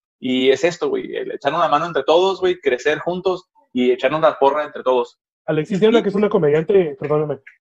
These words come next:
Speaker 2: Alexis de Anda, que es una comediante ya reconocida, güey, tiene un especial de Netflix. Sus mejores amigos son de Mexicali. Eh, yo le abrí el show hace poquito en Old Sox y me dijo, "Es que la gente de Mexicali es bien diferente a todo el país, güey, es bien chila, güey".
Speaker 1: Sí.
Speaker 2: Y yo digo,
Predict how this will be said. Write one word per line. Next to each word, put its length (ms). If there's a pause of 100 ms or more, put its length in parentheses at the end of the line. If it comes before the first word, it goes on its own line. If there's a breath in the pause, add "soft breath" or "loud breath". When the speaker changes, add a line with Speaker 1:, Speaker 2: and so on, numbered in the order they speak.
Speaker 2:
Alexis 280
de 60
Anda, 100
que 60
es 80
una 120
comediante 460
ya 220
reconocida, 540
güey, 200 (360)
tiene 160
un 40
especial 380
de 80
Netflix. 520 (540)
Sus 160
mejores 280
amigos 260
son 100
de 80
Mexicali. 500 (400)
Eh, 160
yo 100
le 80
abrí 200
el 100
show 260
hace 120
poquito 300
en 60
Old 160
Sox 300 (460)
y 80
me 120
dijo, 280
"Es 120
que 100
la 120
gente 560 (140)
de 160
Mexicali 600 (500)
es 280 (380)
bien 120
diferente 420
a 60
todo 120
el 100
país, 280
güey, 160
es 80
bien 180
chila, 260
güey". 240
Speaker 1:
Sí. 100 (460)
Speaker 2:
Y 80
yo 80
digo, 20